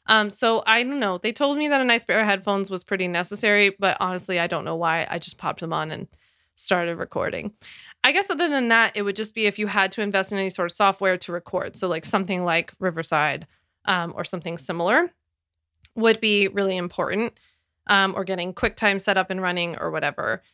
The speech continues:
And then from there, it would be whatever it costs to edit or produce that podcast. Um, there are plenty of people who are available who do this on a smaller scale. My production team, Nova, is, uh,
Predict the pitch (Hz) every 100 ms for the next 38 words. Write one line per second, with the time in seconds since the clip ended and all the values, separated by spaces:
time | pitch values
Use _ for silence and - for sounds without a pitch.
0 | _ _ 214 226 220 220 220 220 226 226
1 | 214 202 196 180 185 185 180 _ - 208
2 | 202 190 175 - 190 165 - 196 170 -
3 | 196 185 170 - - 196 - 185 165 170
4 | 175 156 - 170 - - - - 175 165
5 | 160 190 185 196 220 214 202 185 - 196
6 | 190 185 180 185 175 175 180 180 180 175
7 | 175 160 160 - 247 226 220 226 208 202
8 | 196 _ _ _ _ - 208 214 202 -
9 | 202 202 196 185 185 190 190 - 185 -
10 | 185